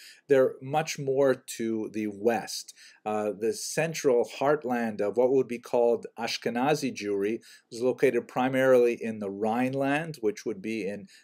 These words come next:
northern Germany, parts of France. And what's going to end up happening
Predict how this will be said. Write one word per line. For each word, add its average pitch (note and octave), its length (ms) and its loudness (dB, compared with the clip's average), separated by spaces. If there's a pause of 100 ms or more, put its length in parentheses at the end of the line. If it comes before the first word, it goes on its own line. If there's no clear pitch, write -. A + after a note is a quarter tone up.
(120)
northern A#2+ 720 2
Germany, C#3+ 500 -2
parts - 400 -2
of F2+ 140 -6
France. C3 480 -4 (420)
And C#3 300 -2
what's G3 280 2
going F#3 200 -2
to - 120 2
end D#3+ 180 2
up C3+ 160 4
happening D3 580 -4